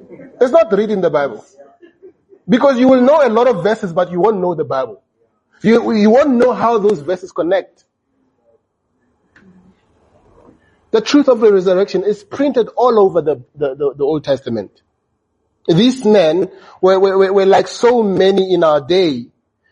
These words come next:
They, they knew just enough Bible to be dangerous. They, they ran around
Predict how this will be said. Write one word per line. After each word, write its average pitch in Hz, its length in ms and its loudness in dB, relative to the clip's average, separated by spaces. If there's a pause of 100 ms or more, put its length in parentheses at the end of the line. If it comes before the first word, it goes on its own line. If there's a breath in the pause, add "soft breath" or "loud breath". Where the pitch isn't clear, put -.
(140)
They, 208 160 2
they 202 200 0
knew 226 400 0
just 214 340 -2
enough 202 340 0
Bible 185 380 2
to 175 120 -8
be 180 160 -4
dangerous. 175 800 -4 (1900)
They, 208 160 0
they 220 200 4
ran 240 240 2
around 202 580 2